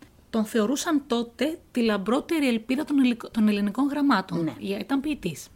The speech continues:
Speaker 2: Ναι.
Speaker 1: Ένα πρωί, λοιπόν, καβάλε πάνω στο λευκό του άλογο, μπήκε στη θάλασσα του Σκαραμαγκά και φύτεψε μια σφαίρα στον κρόταφό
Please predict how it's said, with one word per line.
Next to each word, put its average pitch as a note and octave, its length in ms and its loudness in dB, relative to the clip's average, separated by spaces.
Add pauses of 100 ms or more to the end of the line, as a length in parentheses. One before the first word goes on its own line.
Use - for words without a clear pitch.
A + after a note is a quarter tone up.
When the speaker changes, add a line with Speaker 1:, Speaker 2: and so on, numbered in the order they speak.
Speaker 2:
Ναι. C#3+ 260 -6 (1160)
Speaker 1:
Ένα E4+ 220 2
πρωί, B3 160 4
λοιπόν, G#3 380 -4 (1160)
καβάλε C#4 400 2
πάνω D4 200 4
στο C#4+ 140 -4
λευκό A#3 340 -2
του A3 140 0
άλογο, F3+ 440 -2 (320)
μπήκε C4+ 340 -2
στη D4+ 140 -2
θάλασσα C4 340 -4
του A3+ 60 -4
Σκαραμαγκά F3+ 680 -4 (720)
και D4+ 160 -4
φύτεψε C#4 420 -4
μια A3+ 160 0
σφαίρα G3 420 -6
στον A3 160 -10
κρόταφό A#3+ 380 -10